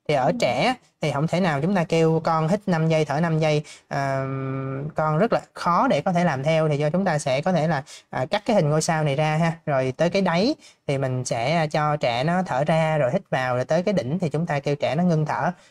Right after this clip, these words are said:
Speaker 1: à, một chút xíu, rồi xong cái, à, tiếp tục thở ra hít vào ha. Thì khi với cái nhịp thở chậm, à, như vậy thì có thể làm giảm các triệu chứng, à, liên quan đến, à, lo âu. Hoặc là những cái kỹ thuật liên quan đến, à,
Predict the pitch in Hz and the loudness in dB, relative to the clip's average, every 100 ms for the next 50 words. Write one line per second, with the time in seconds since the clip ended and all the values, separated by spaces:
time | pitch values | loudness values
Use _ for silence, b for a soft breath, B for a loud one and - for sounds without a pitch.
0 | B - 143 135 139 202 - 190 226 330 | B -8 -4 -2 -2 -2 0 2 2 0
1 | _ _ 135 127 123 151 147 143 147 170 | _ _ 0 0 0 -2 -2 -2 0 0
2 | 254 B B B 127 147 185 135 - 139 | -2 B B B -4 -2 0 -2 -2 -2
3 | 151 160 151 180 170 143 123 165 147 - | 0 0 0 0 0 -2 -2 -4 -4 -4
4 | 135 160 160 - B - 190 220 151 - | -2 0 -2 -4 B -2 0 2 0 -2
5 | 120 143 175 117 127 143 - B - 135 | -2 -2 0 -2 -2 -6 -8 B -10 -4
6 | 131 131 156 143 123 131 131 170 165 143 | -2 0 0 0 0 -2 -2 0 0 0
7 | 131 117 131 185 156 127 147 190 247 208 | 0 -2 0 -2 -2 -2 0 0 0 0
8 | 156 147 147 151 147 143 143 151 220 214 | 0 0 2 0 0 0 0 0 0 0
9 | 160 147 - 143 143 139 - _ _ _ | 0 -2 -2 -2 0 -2 -4 _ _ _
10 | _ _ _ _ _ _ _ _ _ _ | _ _ _ _ _ _ _ _ _ _
11 | - 147 147 143 196 226 170 180 147 175 | -8 -2 0 0 0 -2 -2 -2 0 2
12 | 175 180 170 170 175 285 - B B - | 2 2 4 4 4 2 0 B B -10
13 | - 139 135 | -6 -4 -2